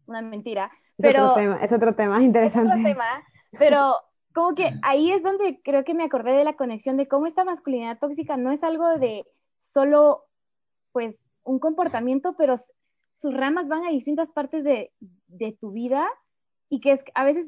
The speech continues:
Speaker 1: igual por eso es difícil identificarla y también cambiarlo, porque son tantas cosas que ya aprendiste que crees que es así y cómo también desaprendes eso. Creo que sería también importante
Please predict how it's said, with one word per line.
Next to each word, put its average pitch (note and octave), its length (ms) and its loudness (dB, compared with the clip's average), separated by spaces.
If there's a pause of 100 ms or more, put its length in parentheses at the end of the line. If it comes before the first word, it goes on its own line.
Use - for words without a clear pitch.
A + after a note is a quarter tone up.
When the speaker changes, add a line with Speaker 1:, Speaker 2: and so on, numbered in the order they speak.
Speaker 1:
igual C4+ 300 0
por C4 120 0
eso C4+ 120 0
es A#3+ 80 -10
difícil A#3+ 360 -2
identificarla A3+ 920 -4
y A3+ 100 -12
también A#3 280 -6
cambiarlo, C4+ 460 -4
porque - 360 -14
son C#4 220 -4
tantas E4 320 -4
cosas E4 220 -6
que B3 100 -10
ya B3 120 -2
aprendiste B3 800 -6 (320)
que A3 220 -10
crees B3 320 -4
que C#4 100 -4
es C4+ 80 -6
así B3 580 -10 (140)
y A3 120 -16
cómo B3 280 -8
también A#3 260 -8
desaprendes A3 560 -10
eso. G#3 220 -14
Creo A3 160 -14
que - 80 -20
sería G#3+ 240 -14
también A3 240 -12
importante G#3 640 -14